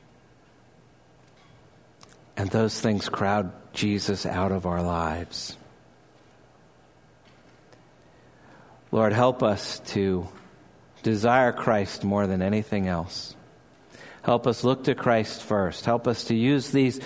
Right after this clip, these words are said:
filters, not just for all the stuff outside, but also for our own life, for our,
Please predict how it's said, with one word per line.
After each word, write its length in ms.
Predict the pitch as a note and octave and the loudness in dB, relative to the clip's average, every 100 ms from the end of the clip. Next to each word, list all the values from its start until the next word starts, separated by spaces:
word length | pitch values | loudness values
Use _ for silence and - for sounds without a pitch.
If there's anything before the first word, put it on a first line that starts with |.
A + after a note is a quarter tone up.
| - - | -14 -16
filters, 1040 | - D#3 F3 E3 A#2+ F#2 D2 - - - - - - - - - _ _ - - - | -2 2 2 2 0 0 -2 -8 -12 -14 -20 -20 -20 -20 -20 -20 _ _ -20 -20 -4
not 300 | G2+ A2+ A#2+ | 0 2 2
just 260 | - G#2+ - | 0 -2 0
for 120 | G#2+ | 2
all 140 | G#2 | 2
the 100 | G2+ | 0
stuff 400 | - - G2 - | -2 -2 -2 -2
outside, 560 | F#2+ F#2+ - G#2 F#2+ F2 | -2 -2 -2 -2 0 0
but 120 | G2+ | 2
also 320 | A#2 C#3 C#3+ | 2 2 -2
for 180 | B2 A#2+ | 0 2
our 220 | G#2+ G#2+ | 2 2
own 240 | A#2 C#3 C#3+ | 2 2 2
life, 240 | F#2+ F2+ | 0 -2
for 120 | G2+ | -2
our, 180 | F#2+ F2+ | -2 -2